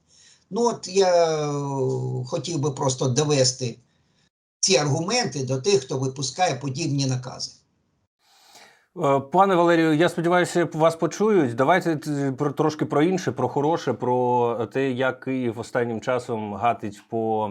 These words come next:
Speaker 2: тилах російських, е, знищуючи заводи, склади, е, Н П З. Власне, що вдається, не буду перераховувати, дуже багато останнім часом об'єктів, е, зокрема в Рязані нафтопереробний завод, кажуть, взагалі зупинився.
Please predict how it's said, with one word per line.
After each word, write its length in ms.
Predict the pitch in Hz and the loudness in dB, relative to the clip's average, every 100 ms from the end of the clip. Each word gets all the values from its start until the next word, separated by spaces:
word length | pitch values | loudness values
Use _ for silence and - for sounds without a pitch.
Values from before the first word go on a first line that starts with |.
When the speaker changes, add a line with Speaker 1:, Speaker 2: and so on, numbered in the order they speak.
| 101 | -4
Speaker 2:
тилах 380 | 117 117 101 98 | -4 0 -2 -2
російських, 680 | 104 98 160 160 123 104 104 | -8 -4 -6 -4 -6 -6 -4
е, 260 | 104 101 92 | -4 -4 -6
знищуючи 540 | 110 98 104 - 101 | -8 -8 -10 -10 -10
заводи, 580 | 92 101 135 135 113 98 - - - | -6 -6 -4 -2 -4 -6 -14 -20 -20
склади, 800 | - - 107 104 135 143 127 104 98 | -14 -4 -4 -2 -2 -2 -2 -4 -6
е, 300 | 98 101 104 | -6 -6 -6
Н 200 | 107 104 | -6 -6
П 120 | 104 | -6
З. 320 | 104 143 147 - - - | -4 -2 -2 -4 -20 -14
Власне, 380 | 110 131 143 143 | 0 2 2 -2
що 260 | - - 196 | -6 0 2
вдається, 520 | 165 180 190 233 170 | 4 2 2 0 0
не 80 | 160 | 0
буду 220 | 175 180 | 2 2
перераховувати, 640 | 160 156 156 202 196 160 135 | 2 2 2 4 2 2 0
дуже 220 | 139 139 | -2 -2
багато 340 | 135 135 117 | 0 0 0
останнім 400 | 110 - 110 110 | -2 -2 -4 -4
часом 440 | 117 110 110 104 104 | -4 -4 -4 -6 -4
об'єктів, 800 | 113 117 127 131 - 117 - | -4 -4 -4 -4 -4 -8 -6
е, 340 | 110 110 107 104 | -6 -4 -4 -6
зокрема 380 | 107 113 123 120 | -8 -6 -2 -2
в 80 | |
Рязані 400 | 110 101 107 101 | -2 -2 -2 -2
нафтопереробний 720 | 98 92 95 110 101 104 101 98 | -4 -10 -10 -8 -4 -4 -6 -6
завод, 280 | 104 131 - | -4 -4 -2
кажуть, 260 | 117 113 | -2 -2
взагалі 320 | 101 110 113 | -2 -2 -2
зупинився. 600 | 104 104 117 104 90 95 | -4 -4 -4 -4 -8 -14